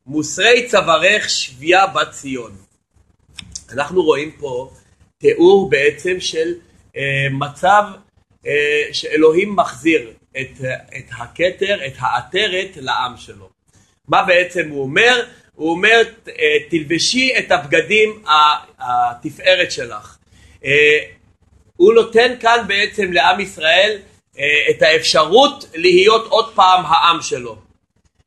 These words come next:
אה, הערל והטמא אלו, אלו בעצם אלה שדוחים את אלוהים. אלה שהם לא רוצים להיות עם אלוהים.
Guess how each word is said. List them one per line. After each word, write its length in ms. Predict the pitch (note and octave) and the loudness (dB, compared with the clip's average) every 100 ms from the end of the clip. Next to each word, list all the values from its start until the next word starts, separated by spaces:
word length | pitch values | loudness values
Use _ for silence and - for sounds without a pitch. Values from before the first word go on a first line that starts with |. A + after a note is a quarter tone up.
| - | -10
אה, 580 | C3 C#3 C#3 C#3 C#3 C#3 - - | -2 0 2 2 2 0 -4 -6
הערל 920 | C#3 C#3 C#3 C3 D3 D3+ F#3 C4 C#4 | 2 6 6 6 2 2 2 2 2
והטמא 640 | G#3+ G3 F3+ F3+ E3+ G#3+ B3+ A#3+ | 2 2 2 0 2 2 2 2
אלו, 320 | G#3 G#3 G#3+ - _ | 0 0 -4 -8 _
אלו 420 | F#3+ B3+ C4 A#3+ B3 | 0 2 0 -2 -2
בעצם 640 | F#3+ F#3 G3+ - G3 G#3 - | -2 0 -2 -4 -2 -2 -2
אלה 200 | F#3+ G3+ | -4 -2
שדוחים 640 | - F#3+ D3+ F3 - G#3+ G#3 | -2 -4 -2 -4 -2 -4 -4
את 120 | - | -6
אלוהים. 520 | C#3 C3+ A#2+ A#2 G2+ G2+ _ _ _ _ _ _ _ G3 | -8 -8 -10 -14 -18 _ _ _ _ _ _ _ _ 0
אלה 460 | A#3+ A#3+ A#3 A#3 | 2 4 4 4
שהם 420 | - A3 F3 F#3 | 2 0 0 -2
לא 120 | F#3 A3 | 0 0
רוצים 380 | G#3+ - G#3+ | 0 -2 -4
להיות 240 | G3+ F#3 E3 | 0 0 0
עם 140 | D#3 | -8
אלוהים. 460 | C#3 C3 A#2 G#2+ | -8 -8 -12 -18